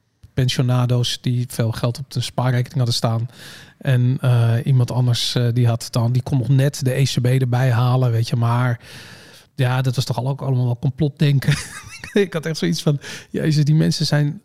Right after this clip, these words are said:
Ik bedoel, als je, als je dat als investeerder, hè, als je dat, als dat je, je input is, als dat je, als je het daarvan moet hebben, dan maak je toch geen schijn van kans.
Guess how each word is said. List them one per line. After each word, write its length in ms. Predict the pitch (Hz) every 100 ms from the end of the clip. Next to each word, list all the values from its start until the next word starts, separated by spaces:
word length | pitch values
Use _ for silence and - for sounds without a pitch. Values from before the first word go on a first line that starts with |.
| _
Ik 140 | -
bedoel, 300 | 170 160 196
als 140 | 147
je, 100 | - 160 -
als 200 | 160 -
je 220 | 156 139
dat 400 | 151 180 - - - _
als 220 | - 123
investeerder, 680 | 170 - - 214 185 117 117
hè, 60 |
als 180 | 160 151
je 140 | 139
dat, 340 | 131 151 - - - - - _ _
als 140 | -
dat 200 | - 156
je, 220 | - 131 123 - _ _
je 240 | - -
input 420 | 285 196 - 123
is, 140 | - -
als 100 | 123
dat 180 | 147 -
je, 200 | 139 127
als 120 | -
je 60 |
het 100 | 143
daarvan 360 | 160 160 160 131
moet 120 | 127
hebben, 340 | 117 156 123 110 - - -
dan 140 | 127
maak 200 | 143 180
je 100 | -
toch 180 | 151 -
geen 180 | 131 123
schijn 500 | - - - 196 139
van 160 | 135
kans. 460 | 131 156 107 - -